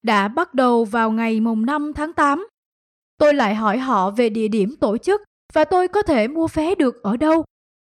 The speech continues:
Họ nói mua ở nhà thi đấu Khúc Côn Cầu tại quận tám Phi Trì. Tuy nhiên, vé đã bán hết rồi, nhưng tôi cứ đến đó để thử xem sao. Tôi nhớ là khóa giảng pháp của sư phụ bắt đầu vào lúc hơn năm giờ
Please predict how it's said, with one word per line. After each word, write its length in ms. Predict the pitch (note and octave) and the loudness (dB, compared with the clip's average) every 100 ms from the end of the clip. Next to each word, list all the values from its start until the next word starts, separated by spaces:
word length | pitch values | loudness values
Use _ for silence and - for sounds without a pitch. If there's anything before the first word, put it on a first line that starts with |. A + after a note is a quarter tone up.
| _ _ | _ _
Họ 140 | - C4 | 2 2
nói 360 | C#4+ C#4+ F#4+ G4+ | 2 0 0 0
mua 140 | D#4 D4+ | 2 2
ở 120 | B3 | 2
nhà 280 | D#4 B3+ - | 0 0 0
thi 200 | C#4 C4+ | -2 0
đấu 220 | B3 D4+ | 0 0
Khúc 220 | - F#4+ - | 0 -2 0
Côn 200 | C#4 B3 | 0 2
Cầu 280 | B3 A3+ G3+ _ - | 2 2 0 _ -6
tại 180 | A#3 G#3 - | -2 0 0
quận 200 | G3+ G3 | 0 0
tám 260 | B3 C4 F4+ | -4 -4 -2
Phi 220 | D4 C4+ | -2 0
Trì. 300 | B3+ A#3+ G#3 _ _ _ - | 0 0 0 _ _ _ 0
Tuy 140 | D4 | 0
nhiên, 440 | C#4+ C#4+ C#4 C#4 B3+ | 2 2 0 -2 -2
vé 240 | C4+ F4 | -2 0
đã 180 | A#3+ A#3 | 0 0
bán 260 | C#4 D4 F4 | 0 -2 -4
hết 180 | G4 - | -6 -2
rồi, 320 | D#4 C4 A3 _ _ - | 0 2 0 _ _ -8
nhưng 180 | E4+ D#4 | -6 0
tôi 200 | E4+ D#4+ F4+ | 2 2 0
cứ 100 | E4 | 0
đến 220 | D#4 E4+ | 0 0
đó 300 | D4+ D#4 G#4 | -2 -2 -4
để 120 | A3+ | -4
thử 280 | A#3+ A3+ F#3+ | -4 -4 -4
xem 260 | - D#4+ C#4+ | -4 -4 -4
sao. 300 | - D#4 D4+ - _ _ _ _ _ _ _ _ | -2 0 -2 -8 _ _ _ _ _ _ _ _
Tôi 120 | G4+ F#4 | 0 2
nhớ 340 | F4 E4 G4+ - | 2 2 0 -2
là 220 | D4 A#3 | 0 0
khóa 260 | - C4+ F4 | -2 -4 0
giảng 220 | B3+ G3 | 0 -2
pháp 300 | B3+ F4 G4 | -2 -4 -2
của 200 | - G#3 | -2 -2
sư 200 | C4 F4+ | 0 -2
phụ 360 | E4+ C#4+ G#3+ A3 | -2 0 0 0
bắt 180 | F4+ - | -2 0
đầu 240 | D4+ A#3+ G#3+ | 0 0 0
vào 240 | A#3+ G3+ | -2 0
lúc 200 | C#4 - | -2 -2
hơn 260 | C4+ C4+ A#3+ | -2 -2 0
năm 240 | B3+ B3 | -2 0
giờ 160 | A#3 | -2